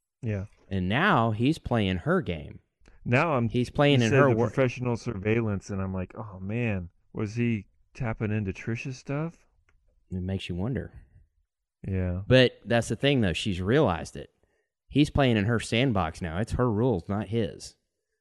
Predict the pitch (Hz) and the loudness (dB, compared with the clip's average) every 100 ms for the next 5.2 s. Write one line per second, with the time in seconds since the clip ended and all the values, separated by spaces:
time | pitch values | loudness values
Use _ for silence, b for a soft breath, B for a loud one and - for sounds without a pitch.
0 | _ - 92 95 127 - 101 101 - 98 | _ -6 -4 0 0 0 -4 -4 -4 -4
1 | 95 - 90 87 92 _ _ _ _ _ | -2 -2 -2 -2 -6 _ _ _ _ _
2 | _ _ _ _ _ - 131 147 90 - | _ _ _ _ _ 0 6 6 6 2
3 | 127 113 127 113 - _ - 101 113 98 | 2 4 4 2 2 _ -6 0 0 0
4 | 101 120 92 92 87 98 87 101 95 92 | 2 2 2 -2 -2 -6 -2 -2 0 -2
5 | 87 85 | -2 -4